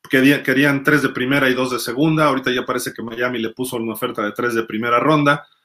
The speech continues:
Seguramente si esto sigue así para final de la temporada, a lo mejor van a ser dos de primera ronda nada más. Entonces Miami no tiene prisa, hizo lo correcto el señor Ross. A ver, díganme si, si tengo garantías.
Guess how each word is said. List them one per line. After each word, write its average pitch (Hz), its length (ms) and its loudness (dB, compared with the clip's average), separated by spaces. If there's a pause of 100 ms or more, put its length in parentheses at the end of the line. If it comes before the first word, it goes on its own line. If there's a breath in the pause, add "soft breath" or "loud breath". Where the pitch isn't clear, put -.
(300 soft breath)
Seguramente 143 680 0
si 113 560 -2
esto 123 240 -4
sigue 139 260 -2
así 135 260 0
para 101 260 -6
final 123 280 -8
de 123 60 -2
la 120 120 -2
temporada, 143 600 2 (380 soft breath)
a 123 80 0
lo 131 100 4
mejor 147 220 4
van 139 100 4
a 131 40 -2
ser 139 160 0
dos 131 140 0
de 123 100 0
primera 123 360 -2
ronda 127 260 -2
nada 143 200 -2
más. 196 240 -4
Entonces 135 400 -4
Miami 127 360 2
no 147 120 2
tiene 135 220 -2
prisa, 165 480 -2 (460)
hizo 135 300 2
lo 120 120 2
correcto 120 580 0
el 107 80 0
señor 123 260 -4
Ross. 180 260 0
A 120 60 0
ver, 123 180 0
díganme 127 380 4
si, 107 460 -4
si 113 200 -10
tengo 127 280 -2
garantías. 113 680 0